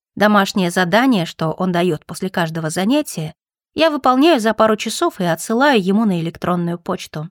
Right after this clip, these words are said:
При таком распорядке дня наши встречи с Коулом заканчиваются моим поздним приходом в постель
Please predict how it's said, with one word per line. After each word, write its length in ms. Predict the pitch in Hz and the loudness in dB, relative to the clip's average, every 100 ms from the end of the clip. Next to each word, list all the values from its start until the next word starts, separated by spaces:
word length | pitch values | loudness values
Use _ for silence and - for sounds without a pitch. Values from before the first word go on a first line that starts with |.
| _ _ _ _ _ _ _ | _ _ _ _ _ _ _
При 200 | - 208 | 0 2
таком 300 | 196 220 339 | 2 0 0
распорядке 540 | 302 - 240 214 - 214 | 0 0 0 0 -2 0
дня 260 | 262 359 | 2 4
наши 300 | 294 277 - | 4 2 -2
встречи 400 | - - 233 - | -6 0 0 0
с 80 | 208 | -6
Коулом 420 | - 320 302 269 | -2 0 2 2
заканчиваются 960 | 202 208 285 320 262 240 220 - 233 214 | 2 2 0 -2 0 2 2 0 0 2
моим 440 | 185 160 233 311 | 2 0 0 -2
поздним 460 | - 202 214 202 180 | 0 2 2 0 -2
приходом 460 | 170 - 170 160 | -6 -4 -4 -4
в 80 | 156 | -6
постель 500 | - 185 - 320 320 | -6 -6 -4 -4 -4